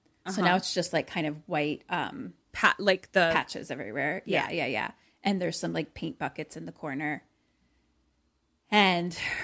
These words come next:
Speaker 1: Real and Bull are standing there, and, and Charles Patrick Philip Mark says, "You seem well. Is there still a witch?" And Bull says, "Real killed it."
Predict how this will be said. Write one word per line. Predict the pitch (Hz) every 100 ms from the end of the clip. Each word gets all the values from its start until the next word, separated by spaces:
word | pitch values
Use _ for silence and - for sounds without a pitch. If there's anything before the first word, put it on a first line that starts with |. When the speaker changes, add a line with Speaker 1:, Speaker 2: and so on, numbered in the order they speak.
| -
Speaker 1:
Real | 196 165 165
and |
Bull | 160 156
are | 156
standing | - 151 160 160
there, | 160 156
and, | 156 160
and | 180 175
Charles | 165 160 160 160 -
Patrick | - - 160 - 165 -
Philip | - - - 180 160 - _
Mark | 190 175 175
says, | - 160 160 196
"You | 247
seem | - 349 254
well. | 143 147 226 285 - _ _ _ _ _ _ _ _ _ _ _ - -
Is | 196 170
there | 185
still | 175 - 175
a | 170
witch?" | 185 339 - - - _ _ _ _ _ _ _ _ _ _ _ _ _
And | 190 185 175
Bull | 180 175 175
says, | - 185 165 165 165 - - _ _ -
"Real | 190 175 160 165
killed | - 196 175
it." | -